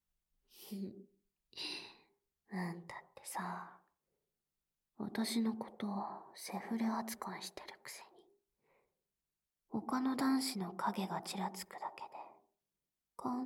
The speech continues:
単に曇っちゃうよね。ん？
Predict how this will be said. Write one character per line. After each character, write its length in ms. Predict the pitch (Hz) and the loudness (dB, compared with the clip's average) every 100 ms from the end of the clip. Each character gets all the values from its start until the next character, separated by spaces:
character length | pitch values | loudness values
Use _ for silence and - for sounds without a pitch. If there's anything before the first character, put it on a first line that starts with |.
| 254 | 0
単 220 | 262 262 | 0 0
に 140 | 262 | -2
曇 260 | 262 240 233 | 0 4 4
っ 200 | 233 233 | 2 -2
ち 120 | - | -4
ゃ 60 | 180 | -4
う 60 | |
よ 120 | - - | -6 -10
ね。 800 | 214 214 226 233 240 240 247 - - _ _ _ _ _ _ _ _ _ _ _ _ _ _ _ _ _ 214 | -6 -2 0 0 0 -2 -4 -8 -18 _ _ _ _ _ _ _ _ _ _ _ _ _ _ _ _ _ -8
ん？ 640 | 196 196 214 233 269 320 | -4 -2 0 0 2 0